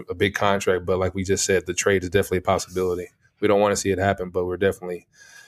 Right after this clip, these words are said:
definitely ready for it as well. Um, I'd like to get your guys' thoughts on, as far as speaking of Pat Mahomes' contract, what do you guys think as far as the number? What are we thinking years? We can all talk, um, per year,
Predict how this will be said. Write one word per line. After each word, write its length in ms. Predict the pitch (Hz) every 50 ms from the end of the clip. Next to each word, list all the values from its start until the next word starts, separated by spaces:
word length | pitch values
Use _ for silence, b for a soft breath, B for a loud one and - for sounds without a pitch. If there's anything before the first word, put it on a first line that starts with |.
| B B
definitely 240 | 101 107 107 107 92
ready 180 | 95 98 95
for 180 | 95 - 101 95
it 60 | 95
as 60 | 90
well. 360 | 90 95 98 98 95 95 92 95
Um, 160 | 101 104 95
I'd 140 | 98 113 120
like 160 | 127 127 131
to 80 | 123
get 200 | 107 113 113 -
your 80 | 131 104
guys' 260 | 113 107 104 101 -
thoughts 340 | - - 110 110 107 - -
on, 460 | - - 104 101 101 95 95 95 98 - _ _ _ _
as 120 | - 98 -
far 180 | - 107 101
as 80 | 101 101
speaking 280 | - - 110 - 98 98
of 80 | 98
Pat 180 | - 107 95 92
Mahomes' 240 | 98 101 95 - -
contract, 500 | - 107 107 104 - - 98 95 - 98
what 60 | 98
do 80 | 98
you 60 | 101 98
guys 300 | 104 95 92 92 - -
think 260 | - 107 101 95 -
as 120 | - -
far 260 | - 101 101 101 98
as 80 | 92 90
the 80 | 95 92
number? 440 | 95 104 101 101 95 90 90 - _ _ b b b b b b b b b b
What 140 | - 101 98
are 40 | 92
we 120 | 95 95
thinking 380 | 92 - 98 95 - 90 90 95
years? 400 | 104 110 110 113 110 110 104 98
We 100 | 104 98
can 140 | - 104
all 180 | 101 95 95 95
talk, 340 | - - 98 98 90 - -
um, 340 | 92 92 92 92 90 90 - -
per 200 | - 107 104 101
year, 560 | 95 98 101 98 98 101 98 98 98 95